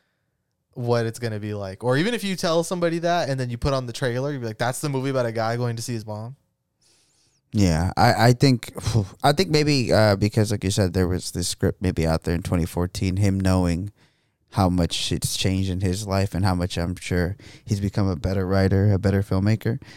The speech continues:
Speaker 2: Uh, maybe he expected that, uh, the driving force of what he wanted in that other film, maybe we could, just for referencing here, when it was Disappointment Boulevard, right?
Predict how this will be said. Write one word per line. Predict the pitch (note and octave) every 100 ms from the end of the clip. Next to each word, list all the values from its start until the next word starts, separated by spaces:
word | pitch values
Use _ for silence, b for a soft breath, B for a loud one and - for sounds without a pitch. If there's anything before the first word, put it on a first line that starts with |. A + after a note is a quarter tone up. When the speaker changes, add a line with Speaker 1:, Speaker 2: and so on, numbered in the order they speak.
| B B
Speaker 2:
Uh, | F2 F#2
maybe | F#2+ G#2+ A2
he | G#2+
expected | G#2 - G#2 - G2+
that, | G2 F2+ -
uh, | F#2+ F#2 F2 - -
the | G#2
driving | A2 A#2 A#2
force | - A2 G#2
of | G2+
what | G2+
he | G2
wanted | F#2+ G2 G2+ F#2+
in | F#2+ F#2
that | F2 F2+
other | F#2+ F#2 F#2+
film, | - F#2+ F#2 G2 - B B -
maybe | G2+ G2+
we | G2
could, | F#2 F#2+ - -
just | - G2 -
for | G2 F#2 F#2 F#2+
referencing | F#2+ G2+ G2+ - F#2+
here, | G2+ F2+ - -
when | G2+
it | G2+
was | G2 G2
Disappointment | G2 - A2 F#2 F2+
Boulevard, | G2+ A2 G#2 F2 D#2+
right? | F2+ G2+